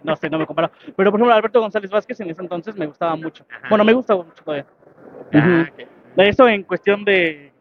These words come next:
Speaker 1: de cómo hacer las cosas, pues.
Speaker 2: Ujú.
Speaker 1: Ujú.
Speaker 2: Muy bien. Y por decir, este, publicas, me imagino, primero que en tus redes sociales y luego haces los compendios, ¿o cómo le haces?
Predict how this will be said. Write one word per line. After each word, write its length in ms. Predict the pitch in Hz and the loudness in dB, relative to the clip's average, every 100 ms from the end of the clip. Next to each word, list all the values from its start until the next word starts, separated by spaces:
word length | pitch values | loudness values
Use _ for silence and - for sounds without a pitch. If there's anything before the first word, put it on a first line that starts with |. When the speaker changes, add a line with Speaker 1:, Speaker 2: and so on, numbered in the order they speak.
| _ | _
Speaker 1:
de 120 | 170 | -4
cómo 340 | 156 - 196 185 | -4 -4 0 2
hacer 220 | 170 180 | 0 -4
las 120 | 165 | -8
cosas, 280 | - 139 123 | -10 -14 -16
pues. 160 | - 120 | -16 -14
Speaker 2:
Ujú. 100 | 123 123 - | -14 -16 -4
Speaker 1:
Ujú. 220 | 135 135 - | -2 0 -2
Speaker 2:
Muy 180 | 120 127 | -2 0
bien. 180 | 127 127 - - - | 0 -2 -14 -20 2
Y 180 | 151 151 | 4 6
por 140 | 160 | 4
decir, 260 | 156 175 160 | 2 2 2
este, 580 | 151 _ 156 147 139 - _ _ - | -2 _ 2 2 0 -6 _ _ -2
publicas, 340 | 156 175 196 | -2 0 -2
me 60 | 190 | -2
imagino, 280 | 151 175 175 | -4 -4 -4
primero 500 | - 156 160 160 151 | -2 -2 2 0 0
que 200 | 143 127 | -4 -8
en 200 | 127 123 _ | -12 -20 _
tus 100 | 123 | -2
redes 280 | 143 151 151 | 0 0 -2
sociales 640 | 135 170 175 180 180 165 | -2 0 2 0 -2 -6
y 120 | 135 131 | -10 -4
luego 220 | 139 151 | -2 -2
haces 300 | 147 139 156 | -4 -6 -12
los 120 | 139 | -12
compendios, 560 | 135 127 180 214 240 190 | -8 -4 -4 -2 -2 -2
¿o 80 | 143 | -2
cómo 200 | 147 143 | -2 -2
le 100 | 123 | -4
haces? 160 | - | -8